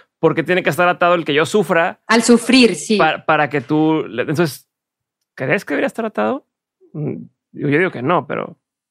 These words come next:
Speaker 1: sea, no
Speaker 2: No,
Speaker 1: porque
Speaker 2: yo también
Speaker 1: tengas
Speaker 2: digo que
Speaker 1: una
Speaker 2: no.
Speaker 1: capacidad económica, un privilegio de poder ponerlo. Ah, no, este, su canción ya no me va a gustar porque
Speaker 2: Total, es lo que, es lo que creo que cree la gente y por eso me siento muy vulnerable al contarlo,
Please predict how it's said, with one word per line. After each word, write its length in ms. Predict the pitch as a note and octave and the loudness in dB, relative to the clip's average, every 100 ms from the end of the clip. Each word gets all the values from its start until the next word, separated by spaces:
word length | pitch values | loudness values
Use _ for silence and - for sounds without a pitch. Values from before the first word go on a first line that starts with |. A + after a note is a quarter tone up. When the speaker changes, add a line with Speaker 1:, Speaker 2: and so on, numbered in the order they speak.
| _ _ | _ _
Speaker 1:
sea, 140 | - | 0
no 80 | F#3 | 2
Speaker 2:
No, 60 | A3 | 2
Speaker 1:
porque 220 | A3 G#3 | 0 -2
Speaker 2:
yo 40 | |
también 180 | - G#3 | 0 2
Speaker 1:
tengas 100 | G3+ A3+ | 2 2
Speaker 2:
digo 180 | A#3 A3+ | 0 0
que 80 | A3 | 0
Speaker 1:
una 140 | F3 | 0
Speaker 2:
no. 40 | |
Speaker 1:
capacidad 420 | F#3 D#3+ D#3 D3 E3 | 0 -2 -2 0 0
económica, 680 | D#3 C#3+ D3 D3+ D#3+ D#3 C#3+ | 0 -2 0 0 0 0 0
un 200 | D3 C3+ | -2 -2
privilegio 600 | D#3 D3 C3+ C#3 B2 C#3+ | -2 0 -2 -2 -2 -2
de 100 | C#3+ | -2
poder 420 | B2+ B2+ C3 C3+ _ _ _ - | -2 -2 -2 -2 _ _ _ -10
ponerlo. 480 | C3+ C3+ C#3+ D#3+ F#3 _ _ _ _ _ _ _ | -4 -2 -2 -4 -6 _ _ _ _ _ _ _
Ah, 260 | D3 E3+ F3 | 0 2 2
no, 340 | D#3+ D#3+ B2 _ - | 0 0 -2 _ -14
este, 320 | - - D3 | -14 -6 -6
su 120 | B2 D3 | -6 -4
canción 260 | D3+ C3+ | -2 0
ya 80 | F3 | 0
no 60 | F3 | 0
me 80 | E3 | 0
va 40 | |
a 40 | |
gustar 380 | E3+ E3 E3+ E3+ | 0 -2 -2 -2
porque 460 | E3+ D3 C#3 C3 B2 | -2 -6 -2 -2 0
Speaker 2:
Total, 540 | A3 G#3+ A3+ G#3 F#3 - | 0 2 2 2 0 0
es 160 | C4 C4+ | 2 4
lo 120 | E4 | 4
que, 220 | E4+ E4 - | 2 0 -2
es 160 | A#3+ | -2
lo 140 | C4 D4 | 0 0
que 160 | D4 | -2
creo 320 | C#4+ B3+ B3+ C4 | -2 0 0 0
que 140 | C4+ | -2
cree 260 | A#3 A3 A#3 | 0 0 2
la 120 | B3 | -2
gente 420 | - A#3 B3 D4 | -4 -6 -2 -2
y 160 | D4 C#4+ | -2 -6
por 160 | G3+ | -6
eso 680 | F#3+ F#3 - G#3+ G#3+ G#3+ G3+ - | -6 -6 -6 -6 -4 -4 -6 -8
me 200 | G3+ G3 | -8 -8
siento 340 | F#3 F3+ F#3+ | -6 -8 -6
muy 240 | G3 G3+ | -6 -4
vulnerable 600 | G3+ G#3 G3+ F#3 E3+ F3+ | -2 0 0 2 0 2
al 180 | F#3+ G3 | 0 -2
contarlo, 680 | - E3 D#3 F#3 G#3+ A#3+ | -6 -14 -4 -2 -2 -4